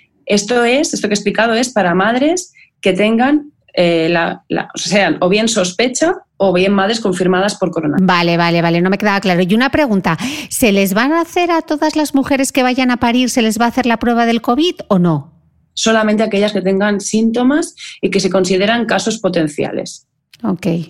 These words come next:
Speaker 1: Son, ahora mismo son mujeres con tos o con fiebre o que han estado en contacto con casos, eh, confirmados.
Speaker 2: Vale.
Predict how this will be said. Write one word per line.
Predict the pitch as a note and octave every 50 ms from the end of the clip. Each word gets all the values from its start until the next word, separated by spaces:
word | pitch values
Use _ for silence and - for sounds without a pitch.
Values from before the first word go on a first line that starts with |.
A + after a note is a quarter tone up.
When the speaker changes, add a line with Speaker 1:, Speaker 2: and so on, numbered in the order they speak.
| _ _ _ -
Speaker 1:
Son, | - - F#3 F3 F3 E3+ - -
ahora | F3 F3 F3+
mismo | F#3+ G3 G#3+ G#3+ A3 B3 C4 C#4 D4 D4 D4 - - - _
son | - - G#3 G3 F#3+ F#3+
mujeres | F3+ F3+ F#3 G#3+ G#3+ G#3 G#3 -
con | - F#3+ F3+ F3 F3
tos | G#3+ B3 D4 F4+ - - - _ _ _ - - - - _ _ -
o | - G3 F#3+
con | F#3+ F#3 F3 E3+
fiebre | - - A3+ B3 C4 C4 D4 E4 F4+ F#4 F4+ -
o | - G3
que | F3+ G3
han | F#3+ G3 G#3
estado | G#3+ G#3 - G#3 G3 G3
en | G3 F#3 -
contacto | F3+ F3 F#3 F3+ F3+ G#3 G#3+ G#3+ - - C4 C#4 D4 D4 D4 _ _
con | - F#3 F3 E3+
casos, | F3 F#3 F3+ F3+ G#3+ G#3+ G#3 - - _ -
eh, | F3 F3 E3+ D#3 D#3 D3+ D3 D3 D3 C#3+ C#3 C3+ -
confirmados. | - E4 C#4+ - D3+ C#3+ D3+ C#3 C3 - - - - _ _ _ _ _ _ _ _ _ _ -
Speaker 2:
Vale. | G3+ F#3 F3 E3 E3 E3